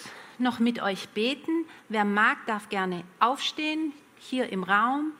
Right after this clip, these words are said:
Oder auch sitzen bleiben, ist auch egal. Äh, <laughs> ihr dürft auch zu Hause aufstehen. Dann ist man vielleicht irgendwie jetzt in einer anderen Haltung. Wer kann?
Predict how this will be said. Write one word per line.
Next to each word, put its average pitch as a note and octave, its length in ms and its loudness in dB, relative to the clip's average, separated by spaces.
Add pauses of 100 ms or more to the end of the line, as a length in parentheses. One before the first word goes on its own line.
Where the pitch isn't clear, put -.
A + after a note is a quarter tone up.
(1700)
Oder G3+ 220 0
auch E3 60 -6
sitzen A#3 260 -4
bleiben, A3+ 240 -4
ist D#3+ 140 -10
auch G3 120 -6
egal. G#3 220 -4 (680)
Äh, G#3+ 280 4 (460)
<laughs> - 460 -6
ihr A3 80 6
dürft A#3+ 320 2
auch - 140 2
zu - 200 0
Hause C#4+ 400 4
aufstehen. C4+ 680 0 (840)
Dann G3 260 -4
ist G#3 140 -8
man G3 100 -4
vielleicht G3 360 -4
irgendwie G3 360 0
jetzt F#3 220 -2
in F#3 140 -4
einer - 100 0
anderen F3 460 -4
Haltung. B3+ 520 2 (260)
Wer E3+ 160 -2
kann? A#3 380 -2